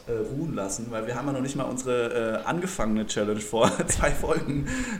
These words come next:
äh, gefinisht, ja. Ich hatte dich ja gechallenged, dass wir zusammen Herr der Ringe, äh, sozusagen den ersten Film schauen. Und wir sind ungefähr eine Stunde, haben wir geschaut und dann sind wir beide sozusagen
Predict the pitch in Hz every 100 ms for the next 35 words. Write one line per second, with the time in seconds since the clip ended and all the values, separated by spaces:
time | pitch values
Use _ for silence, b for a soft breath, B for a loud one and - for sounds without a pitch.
0 | 127 131 135 135 143 - 117 123 143 -
1 | 113 131 131 131 139 139 143 131 127 131
2 | 131 139 127 - 113 123 113 117 117 117
3 | B B B B - 131 143 143 135 131
4 | 147 175 - - 123 120 113 117 123 120
5 | 117 107 135 147 139 143 - - 98 98
6 | 107 135 - B B B - 117 113 135
7 | 139 143 139 127 127 - 165 170 170 175
8 | - - 139 139 131 - - - 131 151
9 | 160 120 123 120 127 120 120 127 113 110
10 | 110 107 110 110